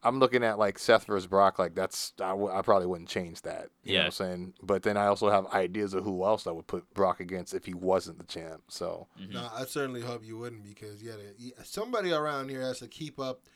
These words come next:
Speaker 3: the sanctity that is the Royal Rumble winning, uh, uh, uh, guidelines, which is the main event.
Speaker 1: Yeah.
Speaker 3: You've
Speaker 2: Mm-hmm.
Speaker 3: earned it.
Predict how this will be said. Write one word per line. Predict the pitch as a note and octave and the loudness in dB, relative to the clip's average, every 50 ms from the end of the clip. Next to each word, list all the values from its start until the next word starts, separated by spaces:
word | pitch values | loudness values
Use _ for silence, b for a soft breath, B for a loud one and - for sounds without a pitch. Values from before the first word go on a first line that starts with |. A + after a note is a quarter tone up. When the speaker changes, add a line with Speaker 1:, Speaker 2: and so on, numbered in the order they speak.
| b b b b - | b b b b -14
Speaker 3:
the | G#2+ | -8
sanctity | - - - F#3+ G#3 G#3+ G3 G3+ F#3 E3+ G3 G3 F#3+ F#3+ F#3 F3+ b b b b b b | -6 -4 -2 -2 -2 -4 -4 -10 -8 -8 -8 -8 -8 -8 -10 -10 b b b b b b
that | C#3 C3+ C3 - - | -10 -10 -10 -12 -10
is | D#3 E3 E3+ E3 D#3 | -6 -4 -4 -4 -4
the | - D#3+ C#3 | -4 -6 -6
Royal | B2+ B2+ C#3+ D#3+ F3+ F#3+ G3+ G3+ | -4 -2 -2 -2 0 2 0 0
Rumble | F#3+ F3+ F3 E3+ E3+ E3 E3+ E3+ E3 D3+ | 2 0 0 -2 0 0 0 2 2 0
winning, | C#3 D3 D3+ D3 D3 C#3+ D3 D3 C#3+ C#3+ C#3+ C#3 - _ _ _ _ _ _ _ - | -2 -4 -6 -6 -6 -8 -8 -8 -10 -12 -14 -14 -16 _ _ _ _ _ _ _ -6
uh, | C3 C3 B2+ B2 A2 A2+ | -4 -2 -2 -2 -4 -6
uh, | B2+ B2+ B2+ B2+ B2+ | -6 -6 -6 -6 -8
uh, | A#2+ A#2+ A#2 A#2 A#2 A2 B2 - | -12 -14 -14 -14 -16 -18 -16 -6
guidelines, | - D3 C#3+ D#3 F3 F3 E3 E3 E3 D3+ D3 D3 C#3+ C#3+ C#3+ C3 C3+ | -4 -2 0 2 0 0 0 -2 -2 -2 -2 -4 -4 -6 -8 -8 -6
which | C3+ C#3 C3 C3+ | -8 -8 -8 -8
is | C3+ C3 A#2+ B2 A#2 A#2+ | -10 -10 -10 -12 -14 -12
the | B2+ B2 | -12 -12
main | A#2 B2 C#3 E3 F#3 | -10 -6 -6 -4 -4
event. | F#3+ E3+ D3+ D3 C3+ B2+ B2 B2 B2 _ _ _ _ _ | -4 -4 -6 -6 -8 -10 -10 -12 -16 _ _ _ _ _
Speaker 1:
Yeah. | - A2 G#2 G#2+ G2+ F#2 E2 D#2+ - - | -12 -2 2 4 4 4 2 0 -4 -8
Speaker 3:
You've | - D#3+ E3 D#3 - | -6 -8 -6 -6 -4
Speaker 2:
Mm-hmm. | - D3 | -2 0
Speaker 3:
earned | E3+ F3+ F3+ E3+ | 2 2 2 4
it. | F3 E3+ F3 F3 | 4 4 4 2